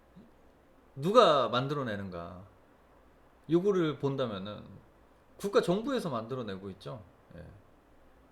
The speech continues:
일단 뭐, 미국에서 국제통화기금이 달러니까 미국에서 하는 짓거리를, 뭐, 이거는 미국뿐만 아니라 전 세계 국가들이 다 똑같은 짓거리를 하는 거니까요. 근데 일단 미국 달러로 말씀을 드리는 거예요.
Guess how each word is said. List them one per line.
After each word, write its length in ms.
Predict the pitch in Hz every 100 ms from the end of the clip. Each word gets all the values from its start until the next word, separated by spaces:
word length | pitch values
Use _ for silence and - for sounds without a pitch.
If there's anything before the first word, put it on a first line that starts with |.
| -
일단 280 | 147 190 226
뭐, 180 | 180 156
미국에서 800 | 131 196 247 214 185 190 165 139
국제통화기금이 1200 | - 165 208 190 202 196 165 156 151 147 139 117
달러니까 600 | 180 226 226 160 123 123
미국에서 600 | 117 151 208 180 160 147
하는 260 | 151 185 170
짓거리를, 800 | 123 117 139 123 107 92 85 85 - - - -
뭐, 120 | 151
이거는 380 | 208 277 247 156
미국뿐만 520 | 202 262 277 262 240
아니라 300 | 185 156 156
전 220 | 160 160
세계 180 | 214 214
국가들이 520 | - 143 185 160 139
다 160 | - 127
똑같은 340 | 190 226 196
짓거리를 400 | 165 - 143 117
하는 180 | 156 196
거니까요. 540 | 165 107 92 87 113 156 - - - -
근데 140 | - 131
일단 220 | 139 170
미국 280 | 151 196 170
달러로 680 | 226 262 214 151 113 92 - - -
말씀을 380 | 110 120 165 160
드리는 360 | 131 139 156 92
거예요. 180 | 82